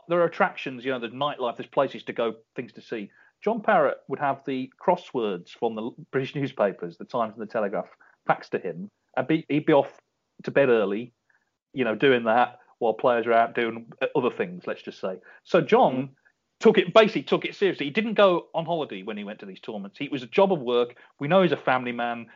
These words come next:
Speaker 1: He missed home. So the way he got through that was just concentrating on his snooker. So it's no great miracle, I suppose, no great surprise that he was so successful, because he didn't treat foreign trips as a holiday. He treated them as work.
Speaker 2: Yeah, and I remember him saying to me as well, you, you can add to that, actually, the fact that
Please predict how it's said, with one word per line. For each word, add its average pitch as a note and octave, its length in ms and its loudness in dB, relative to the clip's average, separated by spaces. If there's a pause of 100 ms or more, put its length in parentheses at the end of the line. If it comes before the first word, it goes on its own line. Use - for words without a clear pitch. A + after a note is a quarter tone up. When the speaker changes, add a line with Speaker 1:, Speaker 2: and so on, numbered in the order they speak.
(140)
Speaker 1:
He A#2 80 -8
missed E3 260 -6
home. A2 440 -2 (160)
So C#3 440 2
the C#3+ 80 -2
way G#3 180 6
he G3 60 2
got D3 180 2
through A3 220 2
that G#2 140 2
was B2+ 100 -2
just - 160 -6
concentrating C3+ 500 -4
on B2 60 -12
his A#2+ 100 -12
snooker. D#3 440 -6
So - 120 -2
it's C3 140 -4
no F#3 180 2
great C#3 420 4 (140)
miracle, C3+ 340 -2
I F#2 40 -2
suppose, F#2+ 380 -6
no C3+ 120 -4
great B2 160 -2
surprise G#2 560 -2 (340)
that B2 80 2
he B2 100 2
was A#2 100 -2
so B2 120 4
successful, A#2 500 -2
because A#2 320 -2 (220)
he D3 100 -2
didn't D#3+ 220 0
treat - 420 0
foreign B2 280 4
trips - 360 -2
as G#2+ 100 -8
a A2 60 2
holiday. A2+ 300 2
He G#2 80 -6
treated A#2+ 320 -4
them A#2 100 -8
as A2 100 -12
work. C#3 300 -4 (300)
Speaker 2:
Yeah, D3+ 320 6
and F3 180 4
I E3 80 6
remember E3+ 440 4
him C3+ 140 0
saying D3 280 2
to C3+ 80 -4
me B2 120 2
as A2 160 -4
well, C3+ 500 6
you, C3 120 -2
you B2+ 160 -6
can A#2+ 140 -2
add F3 320 2
to D3+ 120 0
that, G#2 200 4
actually, G#2 320 -2
the G#2 80 -6
fact - 260 2
that A#2 220 2